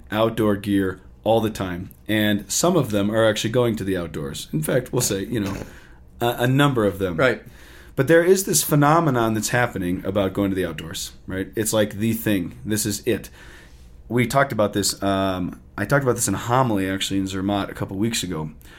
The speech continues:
Speaker 1: But, um, fifty years ago, climbing was a very elite thing that was very cultural. So if you live in the Berner Oberland, you're, you're into mountaineering. But it's not like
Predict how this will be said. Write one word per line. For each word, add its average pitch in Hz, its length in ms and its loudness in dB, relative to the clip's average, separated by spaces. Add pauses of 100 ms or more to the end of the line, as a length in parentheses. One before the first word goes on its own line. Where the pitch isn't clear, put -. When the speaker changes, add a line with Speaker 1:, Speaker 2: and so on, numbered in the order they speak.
(160)
Speaker 1:
But, 110 340 0
um, 92 460 -2 (540)
fifty - 420 -2
years 143 320 4
ago, 98 500 0
climbing 135 580 4
was 101 360 0
a 110 100 2
very 135 340 4
elite 117 320 2
thing 117 420 0
that 107 120 -2
was 101 160 -2
very 110 300 2
cultural. 92 520 -4 (140)
So - 180 0
if 98 120 -2
you 110 160 0
live 113 340 2
in 98 480 0 (220)
the 104 80 -2
Berner 110 320 2
Oberland, 95 480 2
you're, 101 260 0
you're 104 160 2
into 101 120 2
mountaineering. 90 580 -2
But 104 260 -2 (300)
it's 123 160 -2
not 143 220 2
like 117 280 2